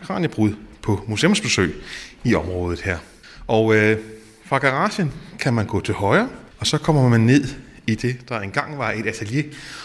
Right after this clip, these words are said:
og som stadigvæk har en eller anden form for atelierpræg. Der er i hvert fald en masse billeder på væggene her, og alle de billeder, man kan se her,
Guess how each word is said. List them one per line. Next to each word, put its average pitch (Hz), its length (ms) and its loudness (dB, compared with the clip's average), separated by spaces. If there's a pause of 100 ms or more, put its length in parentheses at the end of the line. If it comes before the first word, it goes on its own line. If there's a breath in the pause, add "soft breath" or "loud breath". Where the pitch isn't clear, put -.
(140 loud breath)
og - 100 -6
som 95 120 -2
stadigvæk 104 500 -2
har 101 320 -4
en 110 100 -2
eller 95 80 0
anden 95 140 -2
form - 240 -2
for - 280 -2 (220)
atelierpræg. 107 720 -4 (260 loud breath)
Der 104 60 -6
er 95 80 -2
i 98 40 -2
hvert 143 220 -2
fald 101 280 -2
en 82 260 -6
masse 123 320 -4 (260)
billeder 98 440 0 (100)
på 110 80 2
væggene 95 380 2
her, 92 220 -2 (360 loud breath)
og 107 320 0
alle 160 200 2
de 147 60 -4
billeder, 107 300 0
man 90 140 -4
kan 82 80 -6
se 101 180 0
her, 107 180 -2